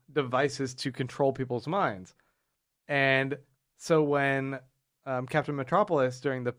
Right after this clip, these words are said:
the Minutemen presser is like, "Oh, yeah, yeah, yeah, we're, we're, um," 'cause he was gonna say, "We're going after the K K K." And he's like, "We're going after Moloch, the mesmerizer." I was like, "That's a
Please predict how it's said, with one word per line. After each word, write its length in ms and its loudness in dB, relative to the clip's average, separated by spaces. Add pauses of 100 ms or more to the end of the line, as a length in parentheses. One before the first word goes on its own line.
(120)
the 540 -4
Minutemen 400 -2
presser 600 -2
is 160 -8
like, 260 2 (280)
"Oh, 120 2
yeah, 240 4
yeah, 60 6
yeah, 140 8
we're, 280 4
we're, 340 4
um," 340 6 (280)
'cause 120 -2
he 60 0
was 80 -2
gonna 120 -4
say, 120 -2
"We're 80 -2
going 160 4
after 200 0
the 40 -16
K 120 0
K 140 -2
K." 100 -2
And 80 -2
he's 100 -2
like, 120 -4
"We're 80 -12
going 160 2
after 240 2
Moloch, 580 0
the 100 -6
mesmerizer." 720 0 (680)
I 40 -14
was 100 -8
like, 160 -6 (480)
"That's 220 -6
a 440 6